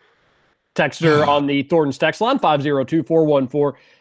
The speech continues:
Speaker 1: uh, says, "U of L hired a coach from Xavier on the back of one good season. That's what you get."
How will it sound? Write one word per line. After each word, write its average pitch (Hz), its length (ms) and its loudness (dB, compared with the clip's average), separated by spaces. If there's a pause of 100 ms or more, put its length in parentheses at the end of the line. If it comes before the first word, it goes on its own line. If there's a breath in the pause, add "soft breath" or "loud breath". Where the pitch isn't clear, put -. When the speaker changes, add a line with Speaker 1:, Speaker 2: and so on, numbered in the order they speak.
(160 soft breath)
Speaker 1:
uh, 123 240 -6
says, 139 420 -2
"U 220 140 2
of 202 80 2
L 202 160 4
hired 185 340 2
a 160 60 0
coach 175 260 0
from 139 220 -4
Xavier 165 580 -2
on 147 160 -2
the 135 80 -2
back 143 340 -2
of 120 140 -8
one 151 540 0
good 147 280 -2
season. 160 600 -4
That's 123 240 -6
what 160 200 -2
you 165 100 -2
get." 175 380 0